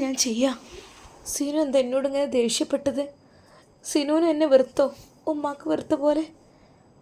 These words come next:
അവൾ സങ്കടപ്പെട്ടു. അന്ന് മഗ്‌രിബായി തുടങ്ങിയിരുന്നു ആങ്ങള വീട്ടിലെത്തി,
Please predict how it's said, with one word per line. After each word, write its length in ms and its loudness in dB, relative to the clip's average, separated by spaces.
അവൾ 240 4
സങ്കടപ്പെട്ടു. 680 -4
അന്ന് 320 6
മഗ്‌രിബായി 480 8
തുടങ്ങിയിരുന്നു 640 6
ആങ്ങള 300 6
വീട്ടിലെത്തി, 580 2